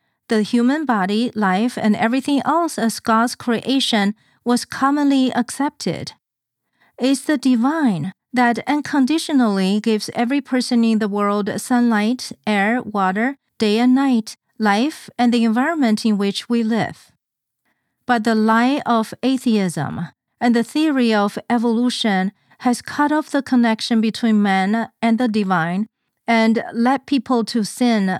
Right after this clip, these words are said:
against the divine. Because of modern notions and atheism, some people, including practitioners, remain oblivious to the divine existence around us.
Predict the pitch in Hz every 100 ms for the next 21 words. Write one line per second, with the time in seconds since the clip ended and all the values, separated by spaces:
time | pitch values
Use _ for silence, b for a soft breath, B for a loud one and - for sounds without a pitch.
0 | - 208 185 190 180 - 202 202 180 170
1 | 165 156 - _ _ _ _ _ _ _
2 | _ _ _ 285 - 349 359 349 - 262
3 | 240 226 233 240 233 220 208 226 220 214
4 | 226 208 208 247 254 247 202 180 170 151
5 | 160 180 - _ _ _ - 311 349 -
6 | 226 220 196 196 185 220 208 254 240 233
7 | - 247 240 - 294 - 247 196 180 -
8 | _ _ _ 240 240 233 247 254 262 -
9 | 240 208 240 262 285 269 196 180 - -
10 | 240 226 220 220 208 247 285 - 226 208
11 | 262 - 247 214 - - 202 214 220 202
12 | 147 -